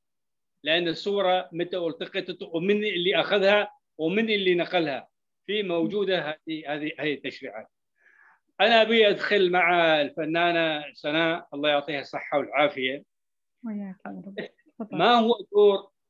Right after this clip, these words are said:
Speaker 1: الجمعية، ال-، جمعية الفنون التشكيلية؟ هذه أولا. ثانيا، الفن رسالة.
Speaker 2: نعم.
Speaker 1: ما هي رسالتك يا أستاذة سناء في توصيل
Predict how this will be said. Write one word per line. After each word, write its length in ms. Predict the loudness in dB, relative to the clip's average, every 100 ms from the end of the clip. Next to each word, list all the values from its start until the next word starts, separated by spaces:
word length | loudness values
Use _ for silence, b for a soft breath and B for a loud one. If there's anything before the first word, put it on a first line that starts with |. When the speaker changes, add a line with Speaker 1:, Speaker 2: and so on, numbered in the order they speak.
| -4
Speaker 1:
الجمعية، 880 | -2 0 -2 0 0 2 0 -2 -12 _ _ _ _ _ _ -2
ال-، 800 | 0 0 -2 -4 -8 -18 -18 -4
جمعية 280 | -4 0 -4
الفنون 340 | -2 0 0
التشكيلية؟ 840 | 0 -6 -4 -2 2 2 2 0 -6 _ _ 0
هذه 200 | 0 0
أولا. 500 | -4 -4 -4 -8 -18 _ _ _ _ _ _ _ _
ثانيا، 600 | 0 4 4 4 2 0 _ _
الفن 640 | -10 -4 -6 0 0 0 -2
رسالة. 680 | -4 -4 0 2 0 -4 _ _ _ _ _ _ _ _ _ _ _ _ _ _ _ _
Speaker 2:
نعم. 180 | -12 -4
Speaker 1:
ما 260 | 0 0
هي 160 | -2 -6 _ -4
رسالتك 520 | 0 0 -2 -8 -6
يا 520 | -4 -4 -4 -8 -10 -12 -12 -14 -16 -20
أستاذة 380 | _ -2 0 -2
سناء 540 | -2 2 2 2 -4 _ _ _ _ -2
في 140 | -2
توصيل 720 | 2 -2 0 2 4 2 -2